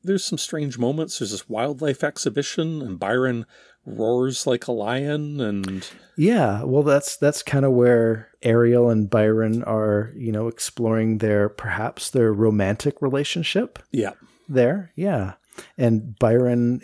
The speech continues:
Speaker 2: both in the library and in this wildlife exhibit, you know, he, he reveals more of himself to Ariel. He tells about his former master. Presumably this is the man that he killed, the old man that he killed.
Speaker 1: Mm-hmm.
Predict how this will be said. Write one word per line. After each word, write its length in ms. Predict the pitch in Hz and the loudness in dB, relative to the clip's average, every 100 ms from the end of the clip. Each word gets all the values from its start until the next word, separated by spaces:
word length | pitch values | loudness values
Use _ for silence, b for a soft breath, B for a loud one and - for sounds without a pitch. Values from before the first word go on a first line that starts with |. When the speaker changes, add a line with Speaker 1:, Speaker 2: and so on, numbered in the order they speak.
| _ | _
Speaker 2:
both 440 | 160 139 131 135 | -14 0 2 2
in 160 | 139 139 | 0 0
the 80 | 131 | 2
library 880 | 113 110 120 131 127 127 131 131 - | 4 2 2 2 2 2 0 -2 -2
and 560 | 120 110 107 104 104 - - - | -2 0 0 0 -2 -6 -16 -8
in 200 | - 117 | 2 4
this 240 | 113 110 - | 4 0 0
wildlife 500 | 101 104 104 104 - | 2 2 2 0 0
exhibit, 400 | 107 107 107 123 | -2 -2 -2 -2
you 80 | |
know, 140 | 113 110 | -2 -2
he, 640 | 101 117 107 107 110 117 b b b b | -2 -2 -2 -2 -6 -10 b b b b
he 160 | - 123 | -2 2
reveals 500 | 123 107 117 117 107 | 2 4 4 4 2
more 300 | 107 107 117 | 0 4 2
of 100 | 117 | 2
himself 760 | 120 107 - 117 110 - - _ - | -2 -2 0 0 0 -6 -20 _ -6
to 200 | 135 - | -2 0
Ariel. 380 | 101 104 120 135 | 2 4 4 2
He 160 | 107 | -2
tells 420 | - 123 117 117 | -4 0 2 2
about 360 | 117 101 107 110 | 0 2 2 0
his 220 | - 107 | -4 -4
former 420 | - - 110 117 | -6 -2 0 0
master. 760 | 117 98 98 92 - 113 170 - _ - | 0 0 -2 -4 -2 -2 -2 -8 _ -10
Presumably 600 | - 107 131 143 135 139 | -6 0 2 2 2 2
this 280 | 123 123 127 | 2 -2 -4
is 200 | 110 - | -6 -2
the 120 | 120 | 0
man 640 | 101 95 92 95 117 139 | 2 2 0 0 0 -2
that 180 | 135 - | -4 -6
he 160 | - 127 | -8 -10
killed, 560 | - - 117 123 202 151 | -10 -2 0 2 0 0
the 120 | 117 | 0
old 220 | 107 113 | 0 0
man 280 | 110 101 110 | 2 2 0
that 160 | 120 - | -4 -6
he 100 | 123 | -12
killed. 460 | - 120 113 110 | -2 0 2 -2
Speaker 1:
Mm-hmm. 480 | - 95 - 120 117 | -6 -10 -4 -2 -2